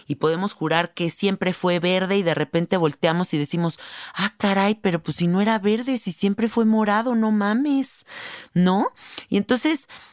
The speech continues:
estas verdades tan rotundas sobre lo que es nuestra mamá, sobre lo que es nuestro papá,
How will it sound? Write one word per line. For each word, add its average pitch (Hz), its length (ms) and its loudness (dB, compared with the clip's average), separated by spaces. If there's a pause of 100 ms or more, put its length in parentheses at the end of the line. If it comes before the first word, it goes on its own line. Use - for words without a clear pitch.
estas - 400 0
verdades 208 560 2
tan 160 520 4
rotundas 202 800 2
sobre 151 320 2
lo 151 200 0
que 214 200 2
es 208 100 -2
nuestra 175 320 0
mamá, 139 380 0
sobre 139 340 -2
lo 139 220 -2
que 156 340 0
es 208 140 -4
nuestro 170 320 -4
papá, 139 420 0